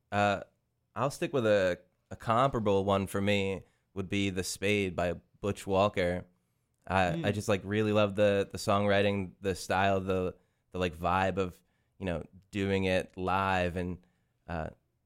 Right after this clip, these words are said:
Speaker 1: just pretty much everything about it.
Speaker 2: Awesome. So what are some mistakes that you guys have made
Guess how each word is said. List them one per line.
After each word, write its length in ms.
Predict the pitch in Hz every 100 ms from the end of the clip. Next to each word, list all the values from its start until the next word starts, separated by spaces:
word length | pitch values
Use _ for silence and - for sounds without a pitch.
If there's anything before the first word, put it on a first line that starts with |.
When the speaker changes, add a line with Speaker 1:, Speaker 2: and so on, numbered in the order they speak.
| _
Speaker 1:
just 220 | - 101 -
pretty 140 | 120
much 180 | 110 113
everything 300 | 101 101 98
about 260 | 92 98 98
it. 200 | 90 - _ _ _ _ _ _ _ _ _ _ _ _ _ _ _ - _ _ _ _ _ 185
Speaker 2:
Awesome. 360 | 233 - 156 - _ _ _ -
So 80 | 160
what 180 | 165 196
are 160 | 214
some 440 | 202 190 185 170 156
mistakes 380 | 151 156 156 151
that 100 | 117
you 120 | 143
guys 220 | 143 139
have 100 | 135
made 480 | 135 123 117 120